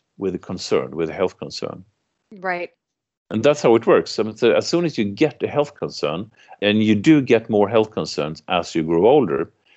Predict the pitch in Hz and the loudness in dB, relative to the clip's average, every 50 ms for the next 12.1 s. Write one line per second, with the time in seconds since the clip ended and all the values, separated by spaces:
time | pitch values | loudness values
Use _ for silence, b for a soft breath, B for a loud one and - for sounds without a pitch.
0 | _ _ _ - 92 90 117 127 127 123 117 117 117 113 113 110 110 110 117 123 | _ _ _ -10 -6 0 0 0 2 2 0 2 2 0 0 0 -2 0 2 2
1 | 127 127 - 90 - - - 104 - - 165 143 - - - _ - - - - | 0 0 -2 -6 -6 -6 -10 -12 -4 -4 -4 -2 -2 -6 -8 _ -20 -20 -20 -20
2 | _ _ _ _ _ _ _ _ _ _ - 90 107 113 110 107 - - 107 101 | _ _ _ _ _ _ _ _ _ _ -14 0 2 2 2 2 2 0 0 4
3 | 123 170 180 180 - - 80 78 - - 78 73 85 85 - - 92 85 - - | 4 4 2 2 -2 -2 -4 -4 -2 -4 -6 -6 -6 -8 -2 -2 -2 -2 0 -4
4 | 82 78 78 - - 120 127 117 95 78 73 71 69 71 - - - 107 117 131 | -6 -6 -6 -4 -4 -2 -2 -2 -4 -4 -6 -6 -8 -8 -12 -8 -4 -2 0 0
5 | 135 117 - 62 57 - - _ _ _ _ _ _ _ _ _ _ _ _ _ | 0 -2 -2 -4 -6 -8 -12 _ _ _ _ _ _ _ _ _ _ _ _ _
6 | _ _ _ _ _ _ _ _ _ _ _ _ - - - 101 92 98 98 92 | _ _ _ _ _ _ _ _ _ _ _ _ -8 0 2 2 4 4 2 2
7 | 87 87 90 104 113 123 127 117 - - 107 101 92 85 80 - - - - - | 2 -2 0 2 2 2 0 -2 -2 0 2 2 2 2 0 -4 -8 -14 -14 -12
8 | - 78 73 - - 135 - - - - - _ _ _ _ _ _ _ _ _ | -12 -14 -12 -6 -4 -4 -4 -4 -8 -14 -20 _ _ _ _ _ _ _ _ _
9 | _ _ _ _ _ _ - 95 104 104 98 92 - - - - - - - _ | _ _ _ _ _ _ -6 -6 -4 -4 -4 -8 -6 -8 -6 -6 -6 -8 -10 _
10 | - - - - _ _ _ _ _ _ _ _ _ _ _ _ _ _ _ - | -16 -20 -20 -20 _ _ _ _ _ _ _ _ _ _ _ _ _ _ _ -6
11 | 403 453 427 302 - - - - 269 320 320 254 190 165 165 160 208 226 233 240 | -6 -4 -4 -4 -6 -6 -4 -4 -4 -2 0 0 0 0 0 0 -2 -4 -2 -4
12 | 233 233 | -4 -6